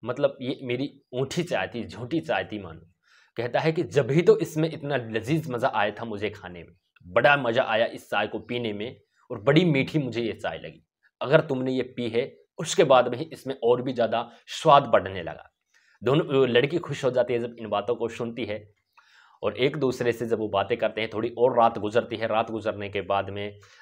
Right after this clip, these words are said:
अपने एड्रेस वगैरह पूछते हैं दोनों, तो एक दूसरे के नज़दीकी वो निकलते हैं। गोरखपुर के एक गांव है, तो गांव के नज़दीकी अतुल के गांव से पन्द्रह किलोमीटर दूर उस सोनिया का मकान था। तो वो फिर तो यार और भी वो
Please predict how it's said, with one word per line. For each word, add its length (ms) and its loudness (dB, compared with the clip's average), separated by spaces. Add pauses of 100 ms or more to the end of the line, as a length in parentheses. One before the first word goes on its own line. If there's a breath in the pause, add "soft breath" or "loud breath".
अपने 420 -8
एड्रेस 360 2
वगैरह 260 2
पूछते 440 -6
हैं 160 -8
दोनों, 280 -8
तो 180 -10
एक 180 -6
दूसरे 360 -10
के 360 -8
नज़दीकी 500 -4
वो 120 0
निकलते 400 -6
हैं। 140 -10
गोरखपुर 460 -4
के 180 -6
एक 100 -10
गांव 260 -2
है, 140 -10
तो 120 -8
गांव 260 -4
के 120 -8
नज़दीकी 600 -8 (380 loud breath)
अतुल 220 2
के 160 4
गांव 220 0
से 200 -2 (500)
पन्द्रह 240 6
किलोमीटर 500 2
दूर 240 -4
उस 400 -10
सोनिया 300 -4
का 140 -6
मकान 420 -8
था। 200 -20 (880 soft breath)
तो 100 -4
वो 280 -6
फिर 240 -6
तो 180 4
यार 160 10
और 240 0
भी 120 4
वो 320 2